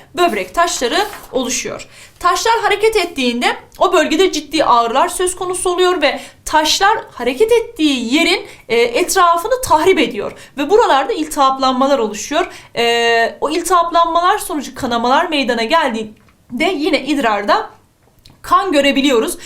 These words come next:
Lazer tedavileriyle veya bazı ilaçlarla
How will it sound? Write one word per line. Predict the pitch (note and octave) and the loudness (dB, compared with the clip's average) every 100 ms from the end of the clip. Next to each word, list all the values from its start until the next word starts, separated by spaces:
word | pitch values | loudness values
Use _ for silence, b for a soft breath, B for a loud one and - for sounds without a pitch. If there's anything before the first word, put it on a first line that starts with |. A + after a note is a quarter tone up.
| B - | B -2
Lazer | E4+ F4 E4+ | 0 2 0
tedavileriyle | E4+ C#4 B3+ A3 G#3 G3+ G3+ A3 | 0 0 2 0 -2 -2 -2 0
veya | D4 G#3+ G#3+ | 2 2 4
bazı | D4 B3 C#4 | 2 2 -2
ilaçlarla | D4 D4 - G#3+ G#3 D#4+ | -4 -2 0 0 0 -2